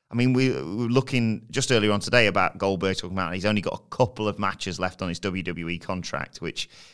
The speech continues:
either makes you think, "Well, <laughs> I'll put the title on him," or, "Well, one more go around." How,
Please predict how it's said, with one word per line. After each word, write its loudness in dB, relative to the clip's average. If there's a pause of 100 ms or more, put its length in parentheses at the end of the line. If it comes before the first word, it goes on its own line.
either 2
makes 0
you -4
think, 2
"Well, -2 (120)
<laughs> -18
I'll -8
put -8
the -8
title -2
on -4
him," 4 (320)
or, 4 (480)
"Well, 2
one 4
more 8
go 8
around." 6
How, 8